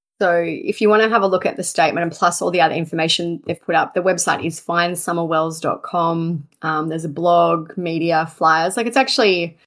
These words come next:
a relatively well done website. Um, people are s-, like, some, he's got a post on there, someone from New Zealand sent him a bunch of stuff. Like, it's up, they've got their YouTube channel in there. It's kind of like a repository for all the information about their case. There's tons of photos. So it's a good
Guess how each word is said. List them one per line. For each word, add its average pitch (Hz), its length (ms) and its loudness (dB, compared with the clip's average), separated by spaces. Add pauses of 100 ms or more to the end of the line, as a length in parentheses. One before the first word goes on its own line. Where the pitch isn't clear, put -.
(380)
a 175 80 -6
relatively 170 540 0
well 156 260 -2
done 160 260 -4
website. 156 640 -4 (380)
Um, 156 500 -10 (120)
people 180 300 -4
are 165 40 -2
s-, - 140 -6
like, 160 220 -4
some, 170 340 -8
he's 170 200 -10
got 170 80 -2
a 160 40 -4
post 160 240 -6
on 170 60 -6
there, 156 80 -4
someone 160 260 -6
from 165 140 -8
New 165 160 -4
Zealand 170 480 -4
sent 170 180 -6
him 170 120 -2
a - 20 -2
bunch 156 300 -4
of 165 100 -8
stuff. 160 500 -2
Like, 156 320 -6 (520)
it's 196 180 -6
up, 208 280 0 (180)
they've 165 160 -4
got 170 160 0
their 175 100 2
YouTube 165 440 -2
channel 151 280 -4
in 160 60 -4
there. 160 140 -4
It's - 120 -8
kind 185 160 -2
of 175 60 -4
like 175 160 0
a 185 40 2
repository 156 600 -4
for - 200 -10
all 151 80 -4
the - 100 -10
information 156 520 -6
about - 200 -6
their 156 80 -6
case. 139 280 -6
There's 165 120 -6
tons 196 260 0
of 185 120 -4
photos. 160 760 0 (540)
So - 140 -6
it's 156 140 -8
a 196 40 -4
good 185 320 -4